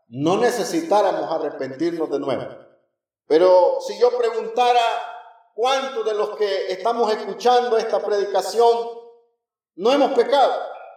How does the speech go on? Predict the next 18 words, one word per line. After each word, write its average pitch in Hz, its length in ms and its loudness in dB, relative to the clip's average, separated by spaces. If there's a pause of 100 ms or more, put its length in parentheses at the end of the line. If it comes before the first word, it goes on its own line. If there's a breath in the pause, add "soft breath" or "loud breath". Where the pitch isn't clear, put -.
(540)
la 175 200 0
verdad 214 380 2
es 220 80 0
que 233 140 2
todos 233 520 4
hemos 190 220 -8
pecado 170 500 -2 (600)
y 226 140 -4
necesitamos 190 800 0
arrepentirnos. 165 1400 -4
Y 196 180 -10
para 170 340 0
eso 233 320 2 (360)
tenemos 190 500 -6
que 185 80 -4
reconocer 165 1200 0
nuestra 165 500 -4
rebelión. 131 720 -4